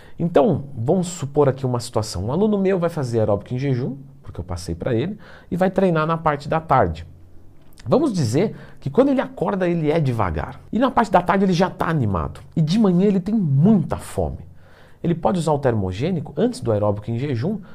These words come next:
do que antes do treinamento. Assim ele vai conseguir ter mais conforto na sua dieta. Então o termogênico também pode ser utilizado num momento de fome aguda. Já um pré-treino faz muito mais sentido antes do treino, porque o pressuposto dele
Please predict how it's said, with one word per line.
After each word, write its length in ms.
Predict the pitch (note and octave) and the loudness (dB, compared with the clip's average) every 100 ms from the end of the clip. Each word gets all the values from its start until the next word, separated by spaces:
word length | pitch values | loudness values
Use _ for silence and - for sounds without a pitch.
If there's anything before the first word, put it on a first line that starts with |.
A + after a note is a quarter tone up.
| - | -8
do 100 | D#3+ | -6
que 120 | G#3+ E3 | 0 2
antes 180 | E3 | 2
do 140 | D#3 F3 | -2 -6
treinamento. 680 | F3+ F3+ G#3+ F#3+ E3+ C#3 - - - - - | -6 -6 -6 -4 -4 -8 -14 -20 -20 -16 -6
Assim 520 | D3+ - - B3 A3 | -6 -4 -2 0 2
ele 100 | D3+ | 2
vai 180 | C3+ D#3 | 2 0
conseguir 360 | C#3+ C#3 C3+ | -2 -2 -2
ter 140 | D#3+ D#3 | 0 0
mais 340 | C#3 F3+ G#3+ | 0 -2 -4
conforto 800 | - A3+ A3 - D3+ E3+ E3 - - | -4 -4 -4 -4 0 0 0 -8 -10
na 100 | F#2 | -8
sua 200 | F2+ F#2 | -4 -4
dieta. 400 | F2 D2 - - - - - - | -2 -4 -6 -14 -20 -20 -18 -10
Então 180 | G2+ B2 | -2 2
o 20 | |
termogênico 520 | C3+ D3 C3+ D#3 - | 2 2 2 0 -2
também 440 | - G#3+ F3 E3+ G3 | 2 2 4 0 0
pode 220 | D#3 D3 | -2 -2
ser 100 | C3 | -2
utilizado 560 | B2+ D3 C#3 C3 C#3 - - - - | -4 -4 -2 -2 -2 -6 -12 -12 -2
num 200 | C#3 D#3 | 0 4
momento 600 | E3 C#3 A2+ A#2 A2+ - - - | 4 4 2 0 -4 -12 -16 -8
de 140 | A2 | -4
fome 320 | B2+ - G#2+ A2 | -2 2 4 4
aguda. 400 | F#2 D2+ - - - - | 2 -4 -8 -14 -12 -2
Já 200 | D3+ E4 | 4 4
um 140 | D#4 | 4
pré-treino 720 | E3+ A#2+ A2 C#3 F3+ A#2 F2 - - - | 4 4 6 4 4 2 -2 -10 -18 -2
faz 260 | - D3 | 2 4
muito 300 | C3+ E3+ E3+ | 4 0 0
mais 180 | C#3 B2 | 0 -2
sentido 420 | - C#3 F3+ G3+ | -2 -4 0 4
antes 240 | E3+ G#3+ C3 | 4 2 0
do 120 | B2 | -2
treino, 340 | A2 G#2 C#3 | 0 0 -2
porque 400 | - C#3 - C#3+ - - - | -2 -4 -2 -2 -4 -14 -10
o 80 | - | -10
pressuposto 800 | - G3+ B3 - - C#3+ C#3 C#3 | 2 4 4 -2 0 0 2 2
dele 320 | C3+ F3+ | 2 2